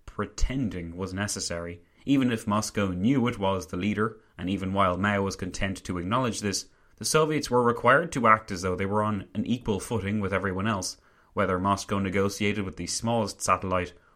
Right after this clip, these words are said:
or the People's Republic of China itself. On the second of November nineteen fifty-six, with the progress of the Hungarian revolt not yet clear, Beijing issued the following statement on affairs within the Soviet bloc.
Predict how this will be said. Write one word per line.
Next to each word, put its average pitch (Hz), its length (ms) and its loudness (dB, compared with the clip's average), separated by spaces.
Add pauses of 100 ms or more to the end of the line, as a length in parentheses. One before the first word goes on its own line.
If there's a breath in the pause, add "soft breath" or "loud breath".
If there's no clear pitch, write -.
(140 soft breath)
or 104 100 0
the 107 80 -4
People's 117 340 -4
Republic 110 380 -4
of 104 120 -6
China 95 340 -4
itself. 113 600 -2 (2500)
On 113 100 -2
the 120 60 -2
second 123 400 2
of 107 80 0
November 110 500 2
nineteen 95 400 -2
fifty-six, 101 680 -2
with 92 100 -4
the - 80 -10
progress 104 460 2
of 90 100 -4
the 92 120 -4
Hungarian 92 500 0
revolt 95 340 -2 (240 soft breath)
not 95 300 -4
yet 87 240 -8
clear, 127 440 0 (380 loud breath)
Beijing 139 580 2
issued 123 420 0
the 113 120 4
following 139 480 2
statement 95 560 -2
on 92 120 -2
affairs 101 440 2
within 110 420 -2
the - 80 -6
Soviet 87 540 -4
bloc. 98 340 -2